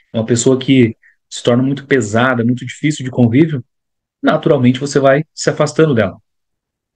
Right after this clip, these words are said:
E o futuro da pessoa narcisista que não busca tratamento, que não busca olhar pra si e não desenvolve mudança de comportamento, inevitavelmente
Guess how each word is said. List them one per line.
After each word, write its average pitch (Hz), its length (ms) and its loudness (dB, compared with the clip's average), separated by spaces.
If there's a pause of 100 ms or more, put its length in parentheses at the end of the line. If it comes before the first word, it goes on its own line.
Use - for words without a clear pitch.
(340)
E 117 60 -2
o 107 40 2
futuro 117 340 0
da 120 100 2
pessoa 113 320 -2
narcisista 110 580 -2
que - 80 -6
não 127 180 2
busca 127 260 0
tratamento, 110 560 0 (420)
que - 80 -6
não 120 180 6
busca 127 280 0
olhar 117 200 0
pra 117 140 0
si 123 340 -2 (400)
e 117 60 -4
não 117 160 4
desenvolve 120 480 2
mudança 120 460 0
de - 80 -6
comportamento, 120 640 0 (280)
inevitavelmente 131 840 2